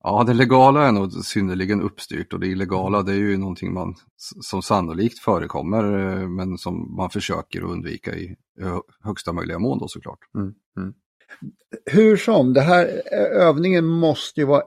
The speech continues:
Speaker 2: enormt lärorikt och bra för Försvarsmakten. Det måste det ju bara vara.
Speaker 1: Mm, absolut. Det är ju alltid av godo att öva i såna här stora kontexter.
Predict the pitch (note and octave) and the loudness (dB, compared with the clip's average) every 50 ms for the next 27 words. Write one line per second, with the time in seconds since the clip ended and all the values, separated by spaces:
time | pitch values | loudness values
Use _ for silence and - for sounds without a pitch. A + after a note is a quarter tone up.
0 | - - D#3 D3+ D3+ C#3+ C#3 D3 D#3 E3+ F3+ D#3+ C#3+ B2+ A2+ A2 A2+ A2+ - A#2 | -2 0 2 4 4 4 4 2 2 2 2 2 2 2 2 0 -4 -4 -4 -2
1 | A2+ A#2 A#2 A2+ A2 G#2+ G#2+ A2 A2+ A2+ G#2 G2 - - G#2 F#2+ F#2 A#2 A#2 A2+ | 0 2 2 2 2 0 0 0 0 0 -2 -4 -4 -6 -4 0 2 4 4 6
2 | G#2+ G2+ F#2 - - G2+ - G2+ - - G#2+ G2+ G2 - A#2+ A2+ - - - A2+ | 4 4 2 -2 -6 -10 -8 -6 -2 0 0 0 2 0 -2 -4 -4 -6 -8 -8
3 | G#2+ A#2 D3+ F3+ - A2 A#2+ A#2+ A#2 A2 G#2+ - - B2+ A#2 A2 G2+ G2+ G2 F#2+ | -8 -10 -10 -8 -4 0 2 2 2 2 0 -2 -4 -2 0 0 0 0 0 0
4 | F#2 G2 G2+ G2+ G#2 G#2+ - _ _ _ _ _ _ _ _ _ _ _ - F#2+ | 0 0 0 0 0 -4 -6 _ _ _ _ _ _ _ _ _ _ _ -2 0
5 | G#2 B2 C#3 B2 G#2+ _ _ _ _ _ _ - C3 - - - G#2 A2 B2+ G#2+ | 2 2 0 0 -6 _ _ _ _ _ _ -16 -16 -10 -6 -4 -2 -2 -2 -2
6 | - _ - - _ _ - E2 F2+ F#2 G2 G2+ G#2 G2 F#2+ F2+ - A2 F#2+ D#2+ | -4 _ -14 -20 _ _ -14 -8 -6 -4 -2 -2 0 0 0 2 2 2 2 0
7 | - - - A#2+ A#2+ G#2+ G2+ G#2+ G2+ F#2 F#2 F#2 F#2 F#2 - G2 F#2+ F2+ F2+ F2+ | -4 -4 -2 0 0 0 0 -2 -2 -2 -2 -2 -2 -2 -2 0 -2 -2 0 2
8 | G#2 A#2+ A2+ G#2 G2+ G2 F#2 - - D2 D2+ - - - F#2 F2 C#2+ C2+ E2+ F#2+ | 2 4 4 2 2 0 -2 -6 -8 -10 -10 -10 -8 -8 -8 -6 -6 -4 -2 -2
9 | F#2+ F2+ F2+ - - - F#2+ F2+ - - - - - - - G2+ F2+ F2+ | -2 -2 -4 -6 -8 -8 -8 -8 -8 -10 -12 -14 -10 -6 -6 -6 -6 -8